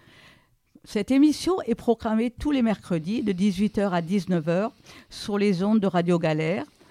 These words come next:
et elle est animée par différentes associations de soutien à la Palestine. Ce soir, c'est Palestine treize qui vous propose cette émission. C'est Sidi qui est la technique. Merci Sidi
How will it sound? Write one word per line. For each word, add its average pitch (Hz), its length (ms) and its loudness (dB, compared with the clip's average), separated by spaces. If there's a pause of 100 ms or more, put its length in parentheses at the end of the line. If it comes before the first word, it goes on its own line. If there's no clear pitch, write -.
(300)
et 202 200 -4
elle 196 120 -4
est 208 160 0
animée 202 420 4
par 175 220 -4
différentes 226 500 -2
associations 208 800 -2
de 180 160 -6
soutien 196 440 -6
à - 20 -2
la 185 80 -2
Palestine. 165 720 -6 (560)
Ce - 220 -2
soir, 220 360 -4
c'est 233 120 -2
Palestine 220 560 -2
treize 233 480 -2 (320)
qui - 160 -4
vous 175 100 -4
propose 185 380 -6
cette 180 240 -6
émission. 175 540 -4 (440)
C'est 214 220 0
Sidi 220 420 -2
qui 202 140 -6
est 165 60 0
la 151 120 -2
technique. 208 560 -4 (240)
Merci 170 380 -2
Sidi 170 480 -6